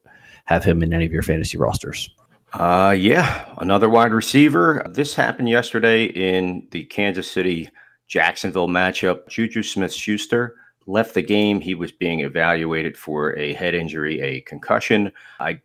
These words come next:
Speaker 2: did see, uh, actually somebody, I think, in one of our leagues mentioned that maybe, uh,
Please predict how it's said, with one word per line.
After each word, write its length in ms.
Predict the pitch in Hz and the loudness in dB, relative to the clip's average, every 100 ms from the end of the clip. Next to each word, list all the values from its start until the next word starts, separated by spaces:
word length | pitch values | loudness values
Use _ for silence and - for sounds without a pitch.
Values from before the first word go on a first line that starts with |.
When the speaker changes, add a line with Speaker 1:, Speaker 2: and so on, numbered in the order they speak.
| - | -4
Speaker 2:
did 220 | 98 76 | -4 -4
see, 460 | - 98 90 82 69 | -6 -2 0 0 -2
uh, 100 | 69 | -2
actually 340 | 104 - 78 | -4 -4 -6
somebody, 400 | - 90 82 78 | -4 -2 -2 -2
I 20 | |
think, 260 | - 78 71 | -4 -8 -10
in 180 | 71 - - | -12 -14 -8
one 160 | 90 | -4
of 80 | 82 | 0
our 160 | 85 82 | 2 2
leagues 380 | 76 73 - - | -2 -4 -10 -8
mentioned 360 | 85 82 - 78 | -4 -4 -2 -4
that 120 | 76 | -2
maybe, 340 | 78 71 71 - _ _ _ _ | -2 -2 -6 -8 _ _ _ _
uh, 160 | - | -4